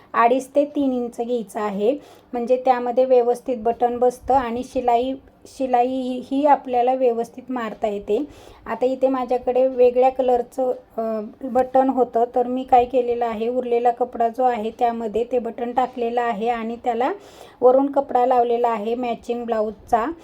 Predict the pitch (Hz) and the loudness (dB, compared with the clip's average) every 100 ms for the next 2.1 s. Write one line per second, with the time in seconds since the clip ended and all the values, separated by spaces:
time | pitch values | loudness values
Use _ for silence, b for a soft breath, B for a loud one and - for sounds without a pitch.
0 | B B 226 233 269 254 254 254 247 240 | B B -8 -6 0 0 0 -4 2 2
1 | 226 233 226 226 240 247 214 208 202 180 | 2 -4 -6 -4 -8 -6 -4 -4 -4 -4
2 | 214 | -4